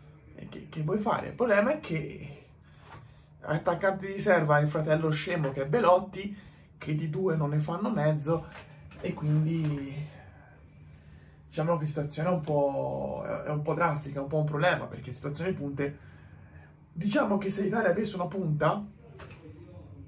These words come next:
avrebbe vinto questa partita, avrebbe vinto la partita contro la Bulgaria e magari l'Europeo abbiamo mo-, avuto tanto culo, ma sicuramente con una punta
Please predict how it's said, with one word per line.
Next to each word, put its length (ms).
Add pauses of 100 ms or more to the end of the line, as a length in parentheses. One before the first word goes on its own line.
(420)
avrebbe 340
vinto 280
questa 220
partita, 540 (1000)
avrebbe 460
vinto 260
la 80
partita 500 (360)
contro 220
la 60
Bulgaria 560 (540)
e 80
magari 320
l'Europeo 760 (600)
abbiamo 280
mo-, 220
avuto 340
tanto 340
culo, 300
ma 140
sicuramente 600
con 120
una 80
punta 500